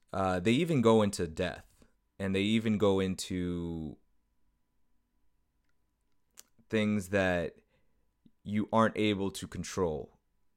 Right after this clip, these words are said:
And the manifested is only, you know, the, the,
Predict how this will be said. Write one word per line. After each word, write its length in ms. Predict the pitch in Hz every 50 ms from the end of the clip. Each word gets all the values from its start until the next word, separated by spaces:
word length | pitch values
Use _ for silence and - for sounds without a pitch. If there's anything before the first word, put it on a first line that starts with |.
| _ _ _ _ _
And 500 | - 101 104 98 92 92 90 90 82 - - _ _ _ _ _ _ _ _ _ _ _ _ _ _ _ _ _ _ _ _ _ _ _ _ _ _ _ _ _ _ _ _
the 120 | 95 107
manifested 1000 | 110 107 117 127 139 156 147 - - 113 101 98 - - 98 90 87 82 87 - -
is 640 | 92 92 92 90 87 87 87 85 85 82 - - - _ _ _ _ _ _ _ _ _ _ _ _
only, 320 | 113 127 135 131 131 127 123 120 113
you 140 | 98 113 131
know, 240 | 107 87 85 87 - - -
the, 240 | 95 104 101 92
the, 460 | 92 95 101 98 95 95 92 90 82